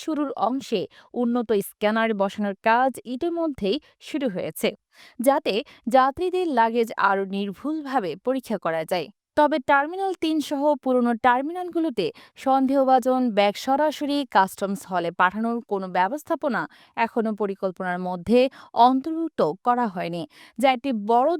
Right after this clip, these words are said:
ধরনের পরিকল্পনাগত ত্রুটি হিসেবে বিবেচিত হচ্ছে। এই সমস্যার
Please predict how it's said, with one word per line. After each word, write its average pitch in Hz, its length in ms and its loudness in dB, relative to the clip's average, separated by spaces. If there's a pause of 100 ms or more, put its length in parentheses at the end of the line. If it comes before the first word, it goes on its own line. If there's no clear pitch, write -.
ধরনের 302 420 2
পরিকল্পনাগত 214 800 -2 (220)
ত্রুটি 269 320 -2 (120)
হিসেবে 240 380 -2 (400)
বিবেচিত 247 440 -2 (140)
হচ্ছে। 175 300 -4 (460)
এই 277 140 4 (120)
সমস্যার 285 400 0